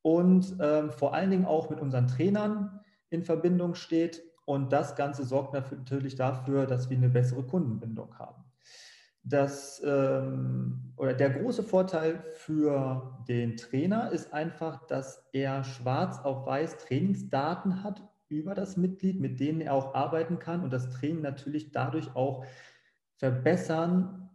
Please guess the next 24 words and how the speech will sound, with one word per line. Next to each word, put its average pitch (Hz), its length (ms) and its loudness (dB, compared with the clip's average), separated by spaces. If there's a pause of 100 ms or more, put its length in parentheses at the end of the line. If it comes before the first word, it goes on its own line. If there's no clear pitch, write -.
und 156 560 0
kontrollieren 143 720 0
kann. 113 420 -8 (440)
Als 127 260 -2
Beispiel, 190 960 2
jeder 151 320 2
von 139 180 -4
uns 131 220 -4
kennt 180 300 2
es, 175 240 -2
man 131 180 0
geht 131 220 2
irgendwie 131 260 0
laufen 185 840 6
oder 127 420 4
man 127 560 8
stellt 151 280 -2
sich - 120 -10
aufs 127 160 -6
Laufband 160 640 0 (520)
und 143 300 0
man 135 180 2
denkt, 143 280 -2
„Boah, 139 420 4